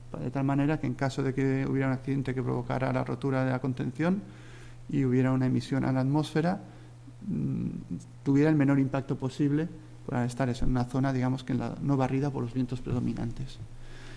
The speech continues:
Las, la radiación o el, los estudios de radiación que pueden afectar al personal, eh, dentro del edificio pueden ser de dos tipos: por irradiación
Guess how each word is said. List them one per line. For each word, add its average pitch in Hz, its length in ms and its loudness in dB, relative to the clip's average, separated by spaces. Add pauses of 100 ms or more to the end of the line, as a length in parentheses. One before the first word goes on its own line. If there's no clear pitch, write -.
(320)
Las, - 1000 2
la 139 160 4
radiación 131 640 6
o 139 200 6
el, 131 180 2 (140)
los 139 220 0
estudios 156 340 4
de 165 80 2
radiación 151 360 2
que 139 100 -2
pueden 143 260 4
afectar 131 560 -2
al 127 120 -2
personal, 139 680 0 (640)
eh, 135 520 2
dentro 143 280 2
del 139 100 4
edificio 156 540 2 (840)
pueden 147 400 6
ser 151 240 4
de 143 60 4
dos 139 220 0
tipos: - 400 0 (120)
por 131 280 2
irradiación 127 720 4